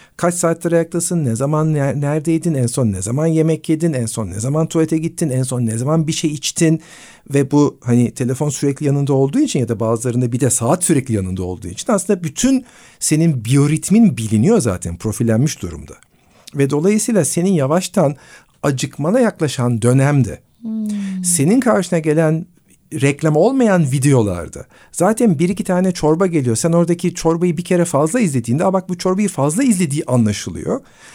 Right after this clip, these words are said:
Speaker 1: Ve senin beynin ya da bilincin henüz çorbayı düşünmeden Banu'nun canı çorba isteri profillemiş oluyor karşı taraf. Ve sen daha çorbayı, yani ağzından telaffuz etmeden çorba reklamları gelmeye başlıyor zaten.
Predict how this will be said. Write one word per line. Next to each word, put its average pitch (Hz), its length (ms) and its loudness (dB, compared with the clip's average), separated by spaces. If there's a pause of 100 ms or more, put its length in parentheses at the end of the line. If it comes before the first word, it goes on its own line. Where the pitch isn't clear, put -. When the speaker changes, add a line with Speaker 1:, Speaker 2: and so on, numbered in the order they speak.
(180)
Speaker 1:
Ve 165 160 2
senin 180 460 2
beynin 156 520 4
ya 117 100 -2
da 110 160 -2
bilincin 127 480 4
henüz 196 260 2
çorbayı 156 500 -2
düşünmeden 180 600 0 (800)
Banu'nun 202 640 4
canı 170 280 2
çorba 165 340 -2
isteri 220 440 -2
profillemiş 160 640 0
oluyor 110 420 2 (320)
karşı 101 300 -4
taraf. 269 300 -2 (480)
Ve 175 100 4
sen 202 320 4
daha 202 300 2
çorbayı, 180 440 0 (120)
yani 120 220 2
ağzından 151 640 2
telaffuz 160 460 0
etmeden 226 420 2
çorba 147 340 0
reklamları 156 420 0
gelmeye 139 480 2
başlıyor 120 460 2
zaten. - 360 -10